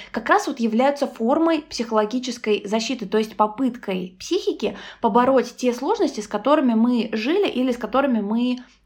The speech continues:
живем. В чем, собственно, функция психологической защиты? Основная функция — это справиться со сложной эмоцией, справиться со сложным переживанием. Какие есть виды психологических защит, которые могут быть нам здесь интересны и полезны?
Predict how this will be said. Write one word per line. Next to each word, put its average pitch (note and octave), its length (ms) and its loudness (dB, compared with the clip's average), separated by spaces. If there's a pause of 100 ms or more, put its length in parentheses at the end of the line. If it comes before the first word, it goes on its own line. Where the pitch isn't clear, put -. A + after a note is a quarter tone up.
живем. G#3+ 520 2 (520)
В - 60 -20
чем, G4+ 140 2
собственно, C#4+ 400 0
функция C#4+ 420 0
психологической G#3+ 840 -2
защиты? G#3 440 -4
Основная A3 400 2
функция — D4 560 -2
это C4 400 0
справиться A#3+ 600 2
со A3 140 -10
сложной G#3 520 2
эмоцией, C4+ 440 0
справиться B3 680 0
со G#3 140 -6
сложным A3 420 0
переживанием. G#3+ 720 0 (420)
Какие D#4+ 360 0
есть B3+ 300 0
виды A3+ 260 0
психологических G#3 720 -4
защит, A3+ 360 -2
которые B3 500 0
могут A3 300 -2
быть G#3 180 0
нам G#3+ 200 2
здесь G#3 320 -2
интересны A#3+ 600 -2
и A3+ 320 -4
полезны? G#3 560 0